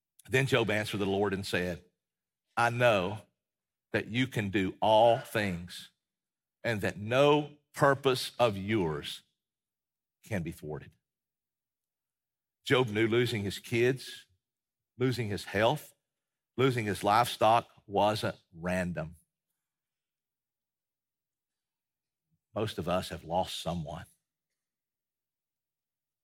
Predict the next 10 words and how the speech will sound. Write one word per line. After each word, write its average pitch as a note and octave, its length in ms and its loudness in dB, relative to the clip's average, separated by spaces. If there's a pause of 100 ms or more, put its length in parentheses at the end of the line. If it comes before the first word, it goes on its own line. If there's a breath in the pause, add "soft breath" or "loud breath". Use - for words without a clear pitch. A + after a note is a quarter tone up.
(1400)
It F#2+ 100 -10
wasn't G#2+ 320 -6
random. F#2 420 -10 (1700)
Nothing G#2+ 360 0
is D#2+ 160 -12
random. E2 340 -8 (1080)
God A2 200 2
is A#2 80 -6
in G#2 100 -4
control A2 580 2